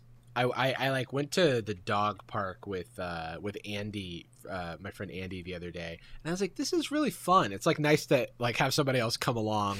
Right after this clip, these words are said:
It's like they like pets. It's like, "Come, come, uh, uh, intern as a,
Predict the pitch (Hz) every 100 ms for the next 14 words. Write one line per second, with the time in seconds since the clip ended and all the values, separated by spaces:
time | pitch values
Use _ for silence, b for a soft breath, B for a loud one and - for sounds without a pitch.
0 | 107 - 147 - 156 135 147 - - 127
1 | - - 107 - 113 - - 175 151 135
2 | b b b b - 170 160 156 135 127
3 | - - 123 123 117 110 104 95 - -
4 | 160 170 165 139 123 107 101 - - -
5 | - 117 110 120 113 107